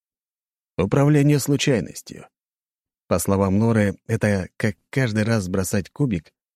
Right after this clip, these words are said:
и всегда будет выпадать цифра шесть. Фанеров мог подстроить лучший вариант событий. Очень сложная и опасная способность.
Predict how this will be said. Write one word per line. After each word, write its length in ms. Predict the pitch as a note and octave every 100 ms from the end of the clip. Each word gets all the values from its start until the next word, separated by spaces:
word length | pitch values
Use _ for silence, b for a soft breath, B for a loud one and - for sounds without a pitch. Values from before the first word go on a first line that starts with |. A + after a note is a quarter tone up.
| _ _ -
и 100 | G2+
всегда 400 | - C3+ D3+ D3+
будет 320 | C3 A2+ G2
выпадать 420 | F#2+ G2 F#2+ F2
цифра 360 | - A2 F#2 F#2
шесть. 460 | - C2+ - - _ _ _ _ _ _ _ -
Фанеров 460 | G2 C#3+ D3 -
мог 220 | B2 C3+
подстроить 600 | - A2 - A#2 B2 A2+
лучший 320 | G#2 A2 - F#2+
вариант 400 | F#2+ G2 G2 -
событий. 580 | F#2+ F#2+ F2 - - _ _ _ _ _ _ _ _ _
Очень 360 | E2+ G2 G#2 F#2+
сложная 560 | G#2+ G#2+ G#2 G2 F#2+
и 40 | F#2
опасная 500 | F#2 G#2 F#2 F#2 E2
способность. 760 | - F#2 A#2 E2 A1 - -